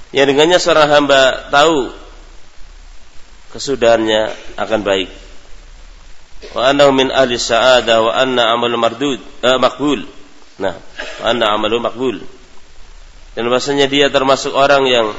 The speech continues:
bernasib baik dan amalannya diterima.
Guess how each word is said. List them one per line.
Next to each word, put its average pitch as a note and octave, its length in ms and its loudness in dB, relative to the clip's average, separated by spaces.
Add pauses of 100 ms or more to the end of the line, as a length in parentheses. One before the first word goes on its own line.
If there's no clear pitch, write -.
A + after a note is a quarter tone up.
(180)
bernasib C3 420 -2
baik C#3+ 320 2 (2000)
dan A2 160 0
amalannya G2+ 480 -2
diterima. G2 480 -6